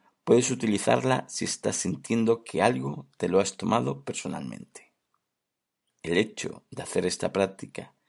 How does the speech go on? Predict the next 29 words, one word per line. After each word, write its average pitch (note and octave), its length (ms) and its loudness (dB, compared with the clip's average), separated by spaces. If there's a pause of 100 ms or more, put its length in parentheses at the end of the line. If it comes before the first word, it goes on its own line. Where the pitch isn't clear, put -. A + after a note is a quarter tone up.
(200)
y E2+ 80 0
que E2 160 0
la D#2 100 0
repitas - 680 -8
en A#2 100 0
el B2+ 120 0
tiempo G2+ 540 -2 (380)
es - 180 -2
que - 220 -6 (240)
consigas - 520 -2
convertirlo B2 920 0
en F2 180 -2
un F2 60 -2
hábito - 480 -10 (400)
y A2 140 -10
así - 480 -2 (380)
poderlo A2 440 2
poner G#2 300 4
en G2+ 120 2
práctica G2+ 680 -2 (260)
en F2+ 120 -2
el A#2 100 4
momento A2 580 2
en F#2 120 -2
el F2+ 120 -2
que - 100 -10
está - 260 -2
sucediendo G#2+ 600 -2
todo, - 380 -6